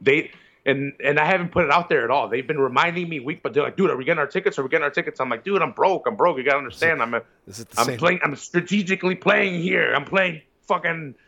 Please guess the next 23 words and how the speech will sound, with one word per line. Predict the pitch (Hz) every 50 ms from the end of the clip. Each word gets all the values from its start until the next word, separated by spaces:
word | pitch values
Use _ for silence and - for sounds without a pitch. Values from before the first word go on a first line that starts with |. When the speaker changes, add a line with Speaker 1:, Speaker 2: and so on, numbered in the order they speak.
| _ _ _ _ -
Speaker 1:
chess. | - 208 196 180 156 - - - - _ _ _
Speaker 2:
Is | - 131 123 139
it | -
the | - 131
Speaker 1:
You | 151
gotta | 160 156
Speaker 2:
same | 147 139
Speaker 1:
make | -
Speaker 2:
two | - 175 156
Speaker 1:
my | 151 170 165 165 - _
moves." | 175 170 156 147 - _ _ _
Speaker 2:
Is | - 147 139 156
it | 151
the | 143 147
same | - 175 156 143 131
two | - 160 143
members | 143 143 143 139 143 139 131
that | 143 135 127
went | 143 143 135
to | 139
Bellator | 120 135 143 147 147 - 165 156 160
with | 165 160
us? | 170 175 - - -